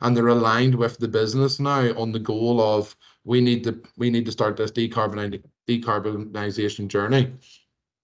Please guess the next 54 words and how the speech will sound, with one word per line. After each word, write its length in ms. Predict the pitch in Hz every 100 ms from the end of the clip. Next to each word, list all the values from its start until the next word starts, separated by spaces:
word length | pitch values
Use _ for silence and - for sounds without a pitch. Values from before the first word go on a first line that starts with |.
| _ _ _ -
They 100 | 131
can't 380 | 135 156 156
go, 300 | 135 123 123 120 -
they 100 | 120
could 400 | - 151 143 -
start 300 | - 127 123
going 180 | 117 117
and 80 |
buying, 420 | 117 113 113 107 101 _ _ _ -
you 80 | 117
know, 100 | 113
trucks 360 | 107 127 123 -
from 200 | 120 113
the 80 |
manufacturers, 840 | 110 110 113 110 117 117 147 131 123
but, 280 | 123 107 - _ _ _ _ -
you 80 | 123
know, 80 |
we 120 | 117 120
know 200 | 127 127
a 80 |
diesel 320 | 110 120 113 110
truck 260 | 117 107
today 260 | - 107 107
could 120 | 107
be 80 | 110
anywhere 240 | 107 110
between 240 | 107 113 101
a 20 |
hundred 240 | 117 104
and 80 | 104
ten 220 | 110 104
and 100 | 104
a 40 | 101
hundred 200 | 110 104
and 100 | 104
fifty 240 | 110 110
thousand. 560 | 110 104 120 131 127 - _ _ _
You 60 | 113
know, 60 | 107
an 100 | 107
electric 400 | 117 117 123 123
truck, 300 | 123 117 117
you're 100 | 107
up 140 | 107
to 80 | 107
two 160 | 120
hundred 180 | 113 107
and 80 | 104
fifty, 300 | 117 - 110
three 240 | - 110
hundred 280 | 123 131 131
thousand, 420 | 131 127 123 113
and 380 | - 107 104 101